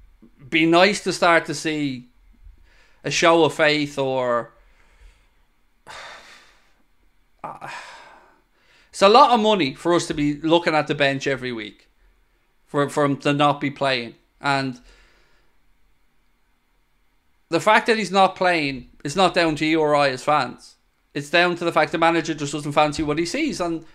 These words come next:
and that's okay. But it's not okay that we spent that much money and he's not getting even near a start.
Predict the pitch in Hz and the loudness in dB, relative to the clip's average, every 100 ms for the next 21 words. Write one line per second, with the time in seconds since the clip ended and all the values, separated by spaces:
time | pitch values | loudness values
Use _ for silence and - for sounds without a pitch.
0 | - - - - - - _ _ _ _ | -20 -20 -20 -20 -20 -20 _ _ _ _
1 | _ _ - 202 240 294 294 233 196 233 | _ _ -2 2 4 4 4 2 4 0
2 | 254 156 120 _ _ _ _ _ _ _ | 0 -2 -8 _ _ _ _ _ _ _
3 | _ _ - - 196 190 190 226 254 247 | _ _ -20 -2 0 0 0 2 4 4
4 | - 202 185 170 165 190 190 180 170 170 | 4 2 2 -2 0 0 0 0 -2 -2
5 | 156 165 165 143 101 - _ _ _ _ | -4 -4 -4 -4 -8 -16 _ _ _ _
6 | _ _ _ _ _ _ _ _ _ _ | _ _ _ _ _ _ _ _ _ _
7 | _ _ _ _ _ _ _ _ - 165 | _ _ _ _ _ _ _ _ -6 0
8 | 165 156 160 160 175 104 147 147 147 147 | 2 2 2 2 0 -2 -2 -2 0 0
9 | 147 147 131 - 151 147 - - | 0 -2 -4 -2 0 -2 -6 -18